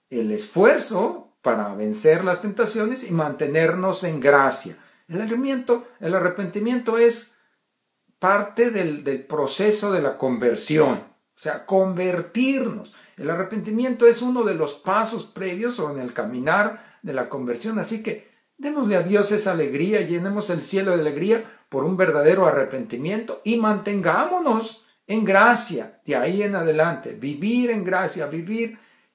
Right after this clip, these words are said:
en el amor de Dios, vivir en la gracia, en la presencia de Dios, vivir en armonía con Dios, con nosotros, con los demás y con las cosas.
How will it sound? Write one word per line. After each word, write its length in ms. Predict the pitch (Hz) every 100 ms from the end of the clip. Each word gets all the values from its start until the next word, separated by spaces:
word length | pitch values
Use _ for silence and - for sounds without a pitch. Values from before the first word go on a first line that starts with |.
| _
en 240 | 175 175
el 140 | 170 160
amor 400 | 147 170 202 196
de 140 | 180
Dios, 340 | 170 180 175 147
vivir 540 | 156 139 220 240 240
en 140 | 214
la 140 | 175 160
gracia, 540 | 160 196 226 220 208
en 60 | 180
la 120 | 170
presencia 520 | 170 147 202 196 180
de 60 | 170
Dios, 180 | 180 - - _
vivir 360 | 165 160 233
en 160 | 226 190
armonía 960 | 165 156 160 156 180 226 247 190 156
con 200 | - 170
Dios, 380 | 170 220 226 208
con 220 | - 180
nosotros, 540 | 170 160 196 214 196 160
con 180 | 175 160
los 140 | 151
demás 360 | 156 180 196 196
y 80 |
con 160 | - 151
las 140 | 139
cosas. 380 | - 123 107 -